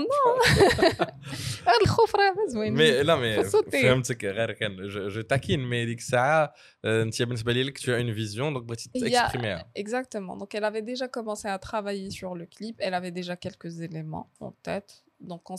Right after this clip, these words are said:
Speaker 1: savait que c'était, que ça allait se passer les années cinquante, que Hiya c'était une, euh, une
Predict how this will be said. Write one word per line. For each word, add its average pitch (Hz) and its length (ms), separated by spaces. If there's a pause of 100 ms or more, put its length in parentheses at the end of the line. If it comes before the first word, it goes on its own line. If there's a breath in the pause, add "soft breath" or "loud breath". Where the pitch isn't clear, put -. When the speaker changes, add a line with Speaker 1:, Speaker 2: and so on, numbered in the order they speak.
(100)
Speaker 1:
savait 202 220
que 202 180
c'était, 175 440
que - 100
ça 196 80
allait 175 240
se - 80
passer 165 240 (140)
les 170 120
années 165 280 (100)
cinquante, 233 800 (180)
que 180 120 (240)
Hiya 180 240 (100)
c'était 175 300 (100)
une, 156 180 (100)
euh, 139 320
une 170 80